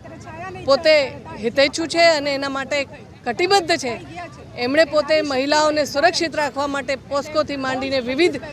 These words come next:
કાયદાઓનું પાલન કરાવવામાં આવે છે અને દરેક જગ્યાએ મહિલા હેલ્પલાઇન કરવામાં આવી છે. ત્યારે પશ્ચિમ બંગાળના સંદેશ ખાલીમાં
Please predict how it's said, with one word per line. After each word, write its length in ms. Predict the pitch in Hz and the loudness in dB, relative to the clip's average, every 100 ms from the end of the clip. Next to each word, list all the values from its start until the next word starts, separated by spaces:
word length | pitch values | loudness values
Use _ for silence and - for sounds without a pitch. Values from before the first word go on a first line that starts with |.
| - - | -14 -8
કાયદાઓનું 600 | 277 254 311 349 330 330 | 0 4 6 6 6 2
પાલન 320 | 320 294 294 294 | -2 -2 -2 -2
કરાવવામાં 480 | 302 294 285 285 | -2 0 -2 -2
આવે 180 | 269 269 | -2 -2
છે 160 | 254 233 196 269 320 226 | -2 -8 -10 -14 -10 -2
અને 220 | 320 392 392 311 320 311 - - | 0 2 -2 -4 -12 -12 -14 -4
દરેક 300 | 220 302 381 339 | 2 2 2 0
જગ્યાએ 380 | 311 269 311 | -4 2 2
મહિલા 400 | 302 277 277 277 | 2 0 0 2
હેલ્પલાઇન 500 | 240 226 220 330 349 | 2 0 2 2 2
કરવામાં 400 | 302 285 277 277 | 0 -2 -2 -2
આવી 180 | 262 262 | -4 -4
છે. 60 | 262 | -6
ત્યારે 280 | 262 262 285 | -4 -2 -2
પશ્ચિમ 460 | - 233 - 302 294 | -4 -8 -6 -4 -2
બંગાળના 600 | 277 285 277 285 311 359 | -2 2 0 2 2 2
સંદેશ 560 | - 240 240 269 349 320 | 0 -4 0 4 4 2
ખાલીમાં 560 | 269 269 311 302 233 | -4 -2 -2 0 -2